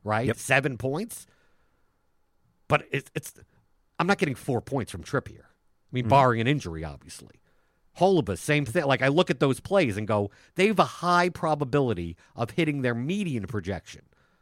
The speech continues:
Speaker 1: But you're, I mean, which is e-, equating to their sal-, 'cause Trip, Holebas putting up twelve for his salary and Ndidi putting up four point seven five is the same, right? Point per dollar concerned, right?
Speaker 2: Yes.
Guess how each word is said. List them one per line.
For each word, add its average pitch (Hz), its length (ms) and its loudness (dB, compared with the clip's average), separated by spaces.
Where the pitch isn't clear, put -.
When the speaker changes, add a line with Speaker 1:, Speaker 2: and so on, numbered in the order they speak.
Speaker 1:
But 120 100 -4
you're, 117 160 -6
I 120 40 -2
mean, 120 180 -2
which 139 200 2
is 120 240 -4
e-, - 120 -20
equating 160 580 0
to 151 80 -4
their 131 140 0
sal-, 170 240 -2
'cause 180 240 4
Trip, - 340 2
Holebas 240 420 4
putting 180 240 0
up 156 100 0
twelve 143 680 -2
for 127 160 0
his 160 160 2
salary 87 560 -2
and 117 100 -2
Ndidi 143 440 -6
putting 139 260 -4
up 113 100 -8
four 127 180 -4
point 123 240 -8
seven 120 280 -4
five 139 340 -6
is 131 120 -2
the 131 100 -2
same, 127 300 -2
right? 107 320 -4
Point 123 220 -4
per 117 80 -4
dollar 113 320 2
concerned, 151 560 -8
right? 104 240 -2
Speaker 2:
Yes. - 280 -8